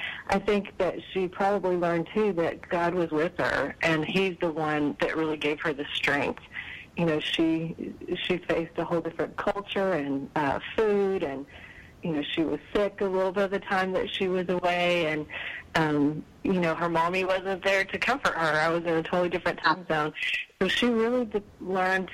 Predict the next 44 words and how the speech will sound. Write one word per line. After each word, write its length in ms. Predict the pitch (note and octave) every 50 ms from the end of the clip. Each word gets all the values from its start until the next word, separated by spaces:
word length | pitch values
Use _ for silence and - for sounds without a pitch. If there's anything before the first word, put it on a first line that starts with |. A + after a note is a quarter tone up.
| -
to 260 | - F#3 F3+ F3+ F3
depend 760 | E3 E3 F3 F3 - - F#3 F3 F3 E3+ E3+ F3 E3+ D#3+ -
on 200 | - E3+ E3 D#3
God 460 | D3+ D#3 D3 C#3+ C3+ - - - D3 - - - - - - - - - -
and 320 | - D#3 D3+ D3+ D3+ C#3+ - -
to 80 | E3
let 240 | D#3 D#3 D#3 C#3+ C#3+
him 260 | - D#3+ E3 D#3+ D3+ D3 C#3+
be 320 | D#3 D3+ D3+ D3 D3 D3+
her 200 | D3 - D3+ D3
strength. 480 | C#3+ - - - D#3 D3+ C#3+ C#3 - -
And 100 | D#3+ -
I, 220 | - F3+ F3+ F3+ F3+ - -
I 180 | - F3 F3+ F3 -
saw 180 | - E3 D#3+ D3
that 260 | C#3+ C#3+ C#3 - -
when 120 | D#3+ D#3+ D#3
she 160 | - - D3+
came 220 | - - D#3 D3+
back. 340 | C#3+ C#3+ C#3+ C#3 D3 - - -
She 140 | - -
was, 360 | E3+ E3+ E3+ E3 D#3 D3+ D3 C#3+ - - -
she 160 | - - F#3
walked 340 | F3 E3+ E3+ E3+ E3 - -
a 40 | E3
little 160 | D#3+ D#3 D#3
bit 200 | D#3+ D3+ - D#3
taller, 440 | E3 D#3+ D3+ D3+ D3 C#3 C#3+ C#3 C#3+ - - - - - - - - -
and 300 | D#3+ D#3 - - D3+ D3
she, 760 | - - - F4 E4+ D#4+ D#4+ D#4 D#4 D#4+ - - - - - -
she 220 | - - - - F3
knew, 300 | E3+ E3+ E3 D#3+ D3+ D3+
you 120 | D#3+ E3+
know, 100 | E3 D#3+
she 260 | D#3 - - G#3 G3 -
owned 400 | - D#3 E3 E3 E3 E3 D3+ - - - -
those 200 | D#3+ E3 D3 D3+ - -
things 400 | - D3+ C#3 C#3 C3 A#2+ D3 D3+ - - -
that 260 | E3 E3+ D3 B2+ - -
she 240 | - - E3+ D#3
had 160 | C#3+ D3 C#3+ -
experienced 760 | - - - - - D#3 C#3+ C3+ - - - - - - -
with 160 | D#3 D3 C#3+ -
God. 380 | - D3 - - - - D#3+